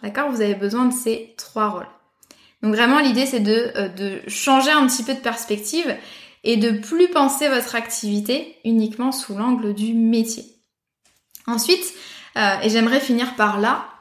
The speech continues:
on ne naît pas entrepreneur, on le devient. Alors bien sûr, il y a des gens qui vont avoir plus de facilité pour X ou Y raison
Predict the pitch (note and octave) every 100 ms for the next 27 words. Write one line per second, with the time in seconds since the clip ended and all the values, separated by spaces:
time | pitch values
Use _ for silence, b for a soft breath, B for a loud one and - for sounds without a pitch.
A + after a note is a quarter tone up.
0 | _ _ _ _ _ _ A3 A#3+ B3 D4
1 | E4 D#4+ D#4+ C4+ - C#4+ C4+ A#3 A3+ B3+
2 | D4 - G#3 A3 B3+ A3 G3+ B3+ B3 A3+
3 | G#3+ G3 - b b b b b G3+ G3
4 | G#3 C4+ C4+ D#4+ C4 A3+ A#3+ C4+ - G#3
5 | G#3 G#3 G#3 B3+ A#3 A3+ A3+ A3+ - A3
6 | A3 A3 B3 - - B3 B3 - A3+ A3
7 | A3 A3 - A3 A3 B3